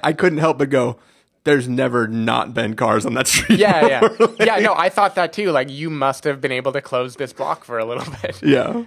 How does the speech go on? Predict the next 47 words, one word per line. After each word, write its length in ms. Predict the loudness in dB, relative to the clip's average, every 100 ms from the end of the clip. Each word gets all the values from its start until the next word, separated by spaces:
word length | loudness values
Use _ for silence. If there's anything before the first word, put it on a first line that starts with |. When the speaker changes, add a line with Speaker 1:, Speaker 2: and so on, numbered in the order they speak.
| -6
Speaker 2:
Um, 640 | -2 0 0 -4 -12 -16 _ _ _ _ _ -6
uh, 20 |
I 440 | -4 -2 -2 -2 -2
liked, 340 | -2 -4 -6
uh, 580 | -4 -4 -4 -6 -8 -12 -18 _
th-, 180 | -10 -4
there 140 | 0
was 140 | 0 -2
a 60 |
shot. 420 | -6 0 -2 -2 _ _ _ -10
So 140 | -4 0
I 160 | 2
watched 240 | 2 0 -4
this 160 | -8
at 80 | -4
Alamo. 380 | -2 -2 -4 -6
I 100 | -6
think 160 | -8 -12
you 80 | -8
probably 280 | -4 -4
did 200 | -6 -14 -10
too. 220 | -10 -2
Speaker 1:
Yeah, 180 | 0 0
yeah. 180 | -2 -4 -4
Speaker 2:
And 300 | -4 -6 -18 _ _ _ _ -8
it 80 | -8
had 340 | -4 -4 -4
to 80 | -6
be 100 | -6
intentional 720 | -8 -8 -10 -8 -8 -8 -10 _ _ _
that 180 | -2 2
there 200 | 4 4
is 100 | 2
a 80 | -6
shot 340 | -2 -2 -2
when 120 | -4
they're 120 | -6 -4
talking 440 | -2 -2 -4 -8
with 200 | -8 -8
a 320 | -8 -8 -8 -12
kind 180 | -12 -12
of 80 |
douchey 380 | -10 -12 -10 -10
real 200 | -6 -6
estate 320 | -6 -8 -8 -4
guy, 340 | -2 -2 -6 _ _ _ _
and 340 | -4 -4 -6